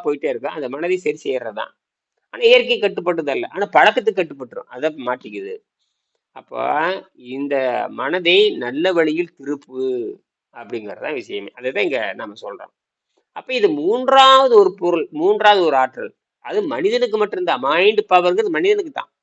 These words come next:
மைண்ட் ஃபோர்ஸ்ம்பாங்க. மென்டல் ஃபோர்ஸ், மைண்ட் ஃபோர்ஸ், மென்டல் ஃபோர்ஸ் எல்லாம் ஒண்ணுதான். மைண்ட்னாலும் ஒண்ணுதான், மென்டல்னாலும் ஒண்ணுதான். மனம் கெட்டு போச்சுனாலும் ஒண்ணுதான், மென்டல் அவுட்னு சொன்னாலும் ஒண்ணுதான். மனம் கெட்டு போச்சு.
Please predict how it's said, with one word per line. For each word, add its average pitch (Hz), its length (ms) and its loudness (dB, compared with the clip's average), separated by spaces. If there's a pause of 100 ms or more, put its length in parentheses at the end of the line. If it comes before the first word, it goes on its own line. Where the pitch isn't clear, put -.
மைண்ட் 151 280 -6
ஃபோர்ஸ்ம்பாங்க. 151 760 -4 (680)
மென்டல் 151 340 0
ஃபோர்ஸ், 170 320 2
மைண்ட் 175 440 2
ஃபோர்ஸ், 165 300 -2
மென்டல் 170 380 -2
ஃபோர்ஸ் 165 280 -6
எல்லாம் 170 240 2
ஒண்ணுதான். 170 340 0
மைண்ட்னாலும் 165 520 0
ஒண்ணுதான், 175 300 -2
மென்டல்னாலும் 170 540 -2
ஒண்ணுதான். 160 280 -10 (2500)
மனம் 180 240 -2
கெட்டு 190 200 -2
போச்சுனாலும் 196 420 2
ஒண்ணுதான், 190 280 0
மென்டல் 180 320 2
அவுட்னு 190 300 -2
சொன்னாலும் 190 280 0
ஒண்ணுதான். 180 300 -4 (1300)
மனம் 165 240 -2
கெட்டு 180 240 -4
போச்சு. - 340 -6